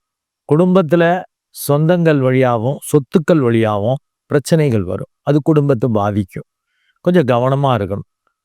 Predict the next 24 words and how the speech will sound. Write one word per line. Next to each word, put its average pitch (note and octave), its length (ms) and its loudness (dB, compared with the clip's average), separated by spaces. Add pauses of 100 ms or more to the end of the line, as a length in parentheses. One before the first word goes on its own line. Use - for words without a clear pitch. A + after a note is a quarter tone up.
(180)
குடும்ப F3 340 2
உறுப்பினர்கள் D3+ 680 2
வழியாவும் D3 540 2
சிக்கல்கள் B2 560 -2
வரும். F#2+ 300 -4 (140)
சொத்துக்கள் D3 640 0
வழியாலாம் C3+ 480 0
கொஞ்சம் F#3 400 0 (380)
பெரிய G#3+ 240 2
மேஜர் F3+ 400 2
டெசிஷன் D#3 400 -2
இப்ப C3 220 0
எடுத்துக்க A2 300 -4
வேண்டாம். F#2+ 360 -6 (460)
இப்ப, G#2+ 220 -2
இப்போ B2 260 -2
அதாவது B2+ 280 0
விக்கிறதோ, A#2+ 640 0 (500)
பெருசா D3+ 380 2
வாங்குறதோ, A#2+ 760 0
வாங்குறப்ப D#3 460 2
அதுல C#3 220 2
வில்லங்கங்கள் B2 580 -2
வரும். F#2+ 280 -8